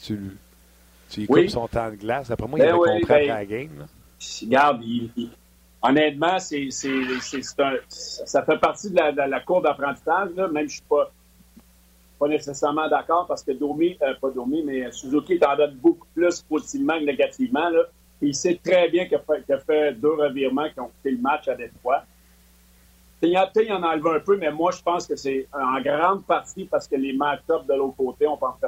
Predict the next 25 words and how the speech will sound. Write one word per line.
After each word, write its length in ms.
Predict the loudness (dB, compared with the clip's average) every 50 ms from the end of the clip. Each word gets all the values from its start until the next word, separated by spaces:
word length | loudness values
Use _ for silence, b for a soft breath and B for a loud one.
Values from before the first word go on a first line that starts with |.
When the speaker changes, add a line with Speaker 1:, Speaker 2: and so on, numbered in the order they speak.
| -2 0
Speaker 2:
pas 220 | 2 2 2 0 -4 -8 -20 _ _ _ _
que 60 | -2 -2
Domi 340 | 0 2 2 2 2 0
était, 200 | 0 2 0 -2 -2 -4 _ _ _ _ -2
euh, 140 | 0 0 0 2
pas 120 | 2 2
Domi, 340 | 2 2 2 2 4 2 2
mais 140 | 2 0 -2
Suzuki 460 | -4 -4 -2 0 0 0 2 2 2
était 220 | 2 4 2 0
de 40 | 0 2 2
taille. 340 | 4 4 4 4 0 -2 -2 -4 _ -20 -20 _ _ -4 0
Et, 340 | 2 4 4 4 4 6 6
euh, 400 | 6 6 4 2 2 0 0 0
avec 200 | 0 0 0 0 0
le 100 | -2 0
fait 180 | 0 -2 -2
que 60 | 0
Drouin, 320 | -2 -2 0 0 0 0 0
euh, 720 | 0 0 0 0 0 0 0 0 0 0 -2 -2 -2 -4 -6 -8 -12 -16 -18 -14 -12
a 60 | -8 -4
de 60 | -2
la 100 | -2 -2
misère 260 | 0 2 2 2 2
depuis 140 | 2 -2